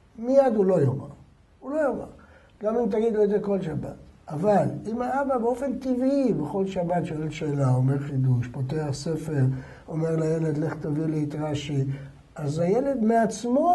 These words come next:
יתעורר להגיד דבר תורה. וזה הבדל עצום. ואני רוצה להוסיף בזה עוד נקודה חשובה. כשילד שואל שאלה, זאת ההזדמנות. לא משנה איזה שאלה, שאלה לשונית,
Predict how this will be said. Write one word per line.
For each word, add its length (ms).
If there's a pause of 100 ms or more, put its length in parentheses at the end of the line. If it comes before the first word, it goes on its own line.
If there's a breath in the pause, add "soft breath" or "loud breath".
(120)
יתעורר 380
להגיד 280
דבר 300
תורה. 240 (260)
וזה 240
הבדל 340 (100)
עצום. 520 (480 loud breath)
ואני 160
רוצה 220
להוסיף 340
בזה 280
עוד 120
נקודה 380 (100)
חשובה. 380 (180)
כשילד 520
שואל 280
שאלה, 480 (160)
זאת 380
ההזדמנות. 720 (460 loud breath)
לא 160
משנה 320
איזה 220
שאלה, 380
שאלה 240
לשונית, 600